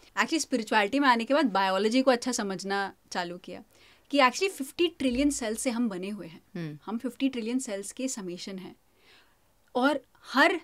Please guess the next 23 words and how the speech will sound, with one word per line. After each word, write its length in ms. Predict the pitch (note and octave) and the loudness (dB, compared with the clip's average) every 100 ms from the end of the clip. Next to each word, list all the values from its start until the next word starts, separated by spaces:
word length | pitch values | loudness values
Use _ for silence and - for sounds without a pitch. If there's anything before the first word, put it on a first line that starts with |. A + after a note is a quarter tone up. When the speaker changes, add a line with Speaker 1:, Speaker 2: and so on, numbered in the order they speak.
| - | -6
Speaker 1:
सेकंड, 520 | - G#3+ - F3 F3+ | -4 -2 -2 -2 -6
जैसे 220 | G3 B3+ | -8 -6
हम 180 | A#3 B3 | -4 0
बात 260 | F#3+ A3 | 0 0
कर 140 | - G3+ | -6 -8
रहे 160 | G3+ | -8
हैं, 180 | F#3+ F#3 - _ _ - | -8 -12 -16 _ _ 0
तीन 320 | D4 F4 C#4+ | 4 6 6
बिलियन 380 | A3+ A#3+ C#4 C#4+ | 4 4 4 4
सेल्स 560 | - G#3+ G3+ - - _ - | 2 0 0 -4 -10 _ -12
मर 300 | G3+ G3 G#3 | -6 -4 -2
रहे 220 | G#3 F3+ | -2 -4
हैं, 220 | F3+ E3+ - _ _ _ - | -6 -10 -20 _ _ _ -6
यानी 240 | F#3+ G#3+ | -4 -2
कि 120 | A3+ | -4
थ्री 340 | C4 - A3+ C4+ | -6 -4 0 2
बिलियन 360 | A3 A3 A#3 | 2 0 0
सेल्स 300 | B3+ G#3+ A#3+ | -2 -2 -4
और 180 | G#3 A#3+ | -4 -4
नए 320 | A3+ G3+ A3 | -4 -4 -2
बन 200 | A#3+ A#3+ | 2 2
रहे 160 | A3 F3+ | 0 -4
हैं। 160 | F3 | -6